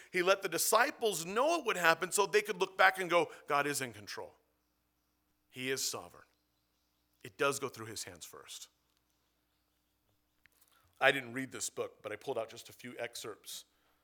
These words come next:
from a book entitled The World's Worst Predictions. <laughs> King George the Second in seventeen seventy-three said, "The American colonies had little stomach for revolution."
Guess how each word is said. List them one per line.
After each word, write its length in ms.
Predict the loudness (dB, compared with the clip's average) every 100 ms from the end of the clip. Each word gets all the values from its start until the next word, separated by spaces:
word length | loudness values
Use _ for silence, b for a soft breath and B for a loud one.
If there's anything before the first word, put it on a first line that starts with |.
| _ _ _
from 180 | -10 -8
a 40 | -6
book 280 | -8 -8
entitled 440 | -12 -4 -4 -4 -8
The 80 | -8
World's 440 | -4 -4 -4 -8
Worst 460 | -6 -4 -4 -8 -12 _ _ -18
Predictions. 920 | -16 -14 -10 -10 -10 -12 -10 -8 -10 _ _ _ _ _ _ _ _ _ _ _ _ _ _ _ _ _ _ _ _ _ _ _ _ _ _ _ _ -8
<laughs> 300 | -4 -4 -6 B -2
King 220 | 0 0
George 240 | 2 2 2
the 100 | -2
Second 400 | 2 2 0 -8
in 120 | -6
seventeen 460 | -4 -4 -6 -10 -6
seventy-three 520 | -6 -6 -8 -8 -6
said, 280 | -4 -4 -6 B B B _ _
"The 140 | -2 -2
American 540 | 2 4 4 2 -10
colonies 420 | -2 -2 -2 -4
had 160 | -6 -6
little 220 | -6 -4
stomach 440 | -4 -2 -4 -4
for 140 | -10 -4
revolution." 580 | -4 -4 -6 -8 -10